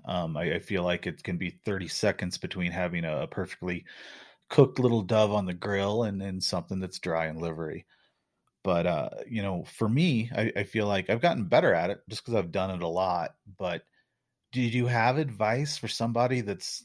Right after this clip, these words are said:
again, just getting into this and brought a bunch of doves home and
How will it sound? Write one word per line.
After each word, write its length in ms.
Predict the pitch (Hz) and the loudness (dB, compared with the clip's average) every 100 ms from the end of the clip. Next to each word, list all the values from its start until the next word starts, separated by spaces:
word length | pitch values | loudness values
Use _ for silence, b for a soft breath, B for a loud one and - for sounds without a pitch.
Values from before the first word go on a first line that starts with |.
| - | -14
again, 260 | 87 110 98 | -8 -8 -6
just 240 | 107 - | -8 -6
getting 160 | 82 101 | -6 -4
into 160 | 113 | -4
this 240 | 117 127 101 | -2 -4 -4
and 320 | 92 92 - | -8 -8 -4
brought 220 | 98 104 | -2 -2
a 20 | |
bunch 160 | 104 101 | -6 -8
of 140 | 95 | -6
doves 340 | 92 101 104 - | -4 -4 -4 -4
home 440 | 107 104 117 131 | -2 -2 -2 -2
and 240 | 92 90 | -2 -4